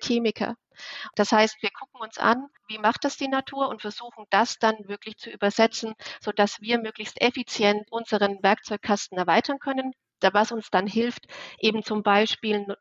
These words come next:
neue Antibiotika-Wirkstoffe, ähm, darzustellen. Das ist eines unserer Schwerpunkte. Die meisten Antibiotika sind Naturstoffe, also Penicillin ist ja aus einem,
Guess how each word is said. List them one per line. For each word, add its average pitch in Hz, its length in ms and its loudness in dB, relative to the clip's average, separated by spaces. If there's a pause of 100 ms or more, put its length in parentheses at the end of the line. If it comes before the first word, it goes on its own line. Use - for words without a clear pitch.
neue 202 280 2
Antibiotika-Wirkstoffe, 202 1500 -2 (400)
ähm, 196 280 2
darzustellen. 190 640 2
Das 196 140 2
ist 196 120 -2
eines 202 300 0
unserer 190 300 -6
Schwerpunkte. 185 760 -4 (540)
Die 214 60 0
meisten 214 440 4
Antibiotika 220 840 2
sind - 460 -2
Naturstoffe, 262 640 -2
also 196 220 0
Penicillin 214 880 -4
ist - 280 -8
ja 185 120 2
aus 190 180 -2
einem, 185 500 -2